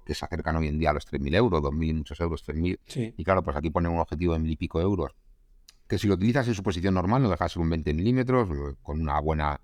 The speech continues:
Speaker 1: digamos, luminosidad, pero claro, cuando empiezas a jugar con esta, y una corrección de hasta más o menos once milímetros,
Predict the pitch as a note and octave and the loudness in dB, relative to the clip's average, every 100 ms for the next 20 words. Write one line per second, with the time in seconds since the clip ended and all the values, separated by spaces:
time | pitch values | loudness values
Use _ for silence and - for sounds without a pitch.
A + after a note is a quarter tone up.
0 | _ _ - D#2 D#2+ E2 E2 E2 E2+ E2 | _ _ -14 -2 2 2 2 2 0 0
1 | E2+ F2+ A2 - D#2 G2+ E2 D2+ D2 D2 | 2 2 2 0 2 2 2 0 0 0
2 | F2+ F2 E2 E2+ F#2 F2+ D2+ D#2+ - F2+ | -2 -2 -4 0 0 0 -2 -4 2 0
3 | - - - G2 G#2+ G2+ G2 - A2 A2 | 0 -14 -4 0 2 2 0 2 2 2
4 | - E2 E2+ E2 F2 D#2+ - G2+ - F2+ | 0 0 0 0 -2 -2 0 -2 0 0
5 | F2+ G#2+ A2+ A2 A#2 | 2 2 2 2 0